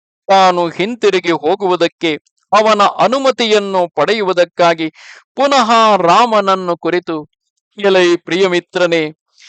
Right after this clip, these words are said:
ನೀನು ಸಮಸ್ತ ಧರ್ಮವನ್ನು ಬಲ್ಲವನು, ಶತ್ರುಗಳಲ್ಲಿಯೂ ದೋಷವನ್ನೆಣಿಸದೆ ಅವರನ್ನು ಪ್ರೇಮಿಸತಕ್ಕವನು. ಇನ್ನು ನಾನು ಹೋಗುತ್ತೇನೆ, ನಿನಗೆ, ನನಗೆ ಅನುಮತಿಯನ್ನು ಕೊಡು. ಎಲೆ ವೀರನೇ,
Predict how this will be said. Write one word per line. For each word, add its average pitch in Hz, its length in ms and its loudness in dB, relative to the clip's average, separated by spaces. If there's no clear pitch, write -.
ನೀನು 240 420 2
ಸಮಸ್ತ 240 760 0
ಧರ್ಮವನ್ನು 208 840 0
ಬಲ್ಲವನು, 175 540 0
ಶತ್ರುಗಳಲ್ಲಿಯೂ 277 1160 0
ದೋಷವನ್ನೆಣಿಸದೆ 240 1080 2
ಅವರನ್ನು 208 680 0
ಪ್ರೇಮಿಸತಕ್ಕವನು. 180 1040 -2
ಇನ್ನು 208 360 -2
ನಾನು 170 500 0
ಹೋಗುತ್ತೇನೆ, 165 760 -4
ನಿನಗೆ, 185 540 0
ನನಗೆ 180 500 0
ಅನುಮತಿಯನ್ನು 170 840 -4
ಕೊಡು. 156 340 -4
ಎಲೆ 190 320 2
ವೀರನೇ, 170 520 0